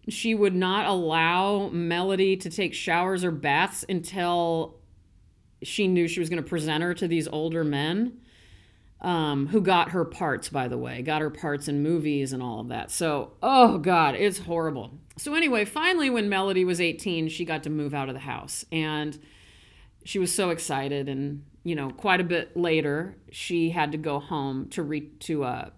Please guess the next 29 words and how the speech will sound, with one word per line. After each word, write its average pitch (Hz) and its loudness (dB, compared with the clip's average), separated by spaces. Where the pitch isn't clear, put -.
pick 202 -4
up 151 -2
some 151 -4
odds 151 -2
and 139 -4
ends 135 -4
that - -10
she - -4
left 139 -4
in 139 -6
this 127 -6
house, 156 -2
which, 202 2
by 233 4
the 233 6
way, 208 6
her 196 4
grandma 185 2
was 170 2
also 170 0
a 156 0
severe 170 0
hoarder, 160 -2
like, 156 -2
disgusting. 165 -4
She 190 -4
said 226 -2
there 214 2
were 175 -2